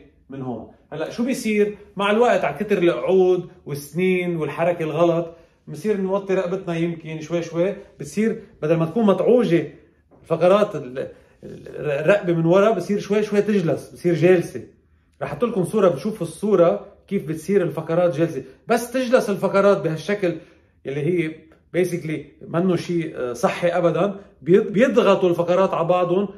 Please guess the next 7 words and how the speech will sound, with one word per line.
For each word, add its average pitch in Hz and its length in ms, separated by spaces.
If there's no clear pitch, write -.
وبيطلع 175 520
الديسك، 190 560
وبس 233 240
يطلع 196 280
الديسك 185 360
بيضرب 175 340
بالعصب، 170 520